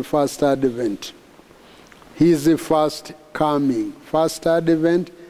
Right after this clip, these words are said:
means his first coming. Of the forty-six Old Testament prophets, of the forty-six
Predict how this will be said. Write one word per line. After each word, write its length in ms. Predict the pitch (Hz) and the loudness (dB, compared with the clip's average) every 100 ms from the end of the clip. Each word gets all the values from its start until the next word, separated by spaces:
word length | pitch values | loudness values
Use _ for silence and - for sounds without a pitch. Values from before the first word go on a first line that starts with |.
| - - | -20 -2
means 500 | 139 147 139 135 - - - - | 2 4 4 0 -4 -18 -20 -2
his 340 | 139 135 123 135 | 2 2 2 -2
first 480 | - 151 135 - - - - - | 0 0 0 -2 -10 -20 -20 -6
coming. 580 | - 143 143 135 117 98 - - - - _ - - - - - - - - - - - - - - - - | -2 0 2 0 0 -8 -16 -20 -20 -20 _ -20 -20 -20 -20 -20 -20 -20 -20 -20 -20 -20 -20 -20 -20 -20 -4
Of 400 | 170 180 180 170 | 2 4 4 2
the 260 | 165 185 170 - - - - _ _ _ _ - | 2 2 0 -6 -20 -20 -20 _ _ _ _ -20
forty-six 1400 | - - 226 233 247 208 - - 226 - - - - - _ _ _ _ _ _ - | -8 0 2 2 2 0 -2 0 0 -2 -8 -8 -10 -14 _ _ _ _ _ _ 0
Old 720 | 185 196 202 208 185 190 - - - _ _ _ _ _ | 2 4 2 2 0 -8 -14 -20 -20 _ _ _ _ _
Testament 720 | 196 185 - 180 180 180 180 - - _ | 0 0 0 0 2 0 -6 -18 -20 _
prophets, 840 | - - _ _ _ _ - - - _ _ _ _ _ _ _ - _ - - - - - - - - - | -8 -8 _ _ _ _ -18 -18 -20 _ _ _ _ _ _ _ -20 _ -20 -20 -20 -20 -20 -20 -20 -12 -2
of 220 | 151 147 | 0 4
the 120 | 151 | 2
forty-six 960 | - 180 196 - 185 - 190 - - | 2 0 2 0 0 0 -2 -2 -10